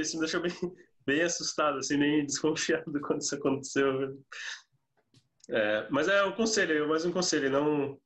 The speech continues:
decore, acho que a melhor forma é decorar as palavras lá. <laughs> Decore as palavras.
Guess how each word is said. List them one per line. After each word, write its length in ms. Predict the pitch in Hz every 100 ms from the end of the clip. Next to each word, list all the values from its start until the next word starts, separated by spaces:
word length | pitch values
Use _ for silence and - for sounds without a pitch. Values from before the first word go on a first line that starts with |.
| -
decore, 420 | 131 160 160 180 160
acho 200 | 143 -
que 60 |
a 40 | 165
melhor 340 | 147 160 165 160 - _
forma 320 | 151 160 160
é 20 |
decorar 380 | 135 143 147 131
as 140 | 131 -
palavras 500 | 135 127 127 123 120
lá. 140 | 127 - -
<laughs> 180 | - - _ _ - 98 - - _
Decore 320 | 135 139 147
as 100 | 151 151
palavras. 600 | 147 127 120 123 123